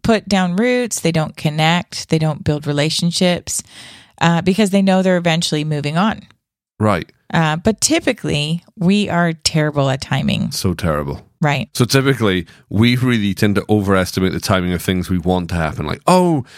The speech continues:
Speaker 2: you know, my house will totally sell. It, it'll sell this week." Or,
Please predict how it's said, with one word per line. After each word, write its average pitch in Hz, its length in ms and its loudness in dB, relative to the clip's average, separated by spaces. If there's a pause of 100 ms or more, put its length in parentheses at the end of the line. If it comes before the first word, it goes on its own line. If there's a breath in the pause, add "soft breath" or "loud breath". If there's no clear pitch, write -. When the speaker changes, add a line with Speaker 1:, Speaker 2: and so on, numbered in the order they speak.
(140 loud breath)
Speaker 2:
you 151 80 2
know, 156 80 4
my 135 160 2
house 131 220 0
will 110 80 -8
totally 104 260 0
sell. 92 340 0
It, 120 160 0 (180)
it'll 123 200 2
sell 101 220 0
this 90 180 -4
week." 82 300 -6
Or, 107 340 2